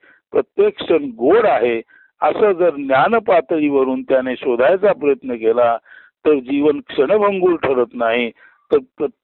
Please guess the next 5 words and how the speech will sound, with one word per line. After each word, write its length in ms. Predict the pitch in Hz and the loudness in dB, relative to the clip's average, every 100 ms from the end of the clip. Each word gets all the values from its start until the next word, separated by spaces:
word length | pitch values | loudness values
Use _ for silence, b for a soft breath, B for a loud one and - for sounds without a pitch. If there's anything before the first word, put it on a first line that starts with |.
| - | -4
जीवनातील 600 | 147 170 170 156 - 151 135 | 2 2 2 0 0 -4 -2
प्रत्येक 480 | 143 - - 220 196 | -4 -4 0 0 0
क्षण 300 | - 160 147 | -2 -2 -2
अंगूर 680 | - 180 175 160 165 220 160 120 _ _ - | -4 -6 -6 -4 0 2 2 -2 _ _ -12
म्हणजे 260 | 127 131 | -6 -2